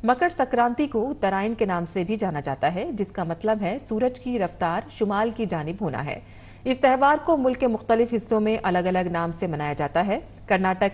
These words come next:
में पोंगल, जबकि दीगर हिस्सों में खिचड़ी या माघी के तौर पर मनाया जाता है। मकर संक्रांति के मौके पर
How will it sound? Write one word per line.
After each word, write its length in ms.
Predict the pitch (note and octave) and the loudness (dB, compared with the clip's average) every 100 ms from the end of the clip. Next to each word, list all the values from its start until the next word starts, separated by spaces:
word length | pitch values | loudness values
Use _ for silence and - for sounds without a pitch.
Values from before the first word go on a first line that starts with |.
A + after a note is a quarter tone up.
| G3+ | 0
में 180 | F#3+ | -2
पोंगल, 520 | F#3 F#3+ E3+ E3+ G3 G4+ C4+ | -2 -2 -2 0 0 0 0
जबकि 400 | F#3+ F#3+ G#3+ G3 | 0 2 4 4
दीगर 360 | F#3 G#3+ C#4 | 2 2 2
हिस्सों 320 | A3+ E3 F#3 | 2 -2 -2
में 220 | F3 F#3 G3 - - - | 0 -2 -2 -8 -18 -4
खिचड़ी 460 | - B3+ C#4+ D#4 D4 | 0 4 4 4 4
या 180 | A#3 A#3 | 4 4
माघी 440 | G3+ F#3 G#3+ D#4 | 4 2 4 4
के 140 | D4+ F3 | 4 2
तौर 200 | D#3 D3+ | 2 2
पर 160 | F#3+ | 2
मनाया 260 | A3 F#3 C#3 | 2 2 0
जाता 280 | A#2+ A2 C3+ | -2 0 0
है। 220 | D3+ - - - - | 0 -6 -14 -18 0
मकर 260 | G#3+ B3+ F4 | 2 6 4
संक्रांति 520 | E4+ C#4+ C4+ C4 D#4 | 4 4 4 4 2
के 100 | D#4 | 2
मौके 340 | A#3+ A3 B3+ | 2 4 4
पर 240 | A#3+ A3+ | 4 4